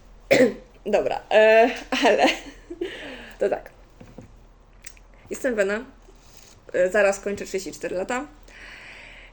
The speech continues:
i będę prowadzi-, robić własną działalność. Chcę zacząć od działalności nierejestrowanej, e, wypróbować wody, e, powolutku wejść w to wszystko, jakby powoli właśnie wejść w ten inny tryb pracy,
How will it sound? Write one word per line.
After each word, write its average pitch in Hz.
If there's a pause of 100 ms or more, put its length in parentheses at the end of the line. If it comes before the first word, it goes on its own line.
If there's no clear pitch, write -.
(160)
i 262
będę 226
prowadzi-, 196 (220)
robić 208
własną 185
działalność. 117 (320)
Chcę 214
zacząć 220
od 202
działalności 202
nierejestrowanej, 208
e, 196
wypróbować 196
wody, 240 (680)
e, 190
powolutku 208
wejść 208
w -
to 202
wszystko, 202 (480)
jakby 226
powoli 262
właśnie 233 (440)
wejść 247
w -
ten 220 (300)
inny 254
tryb 226
pracy, 240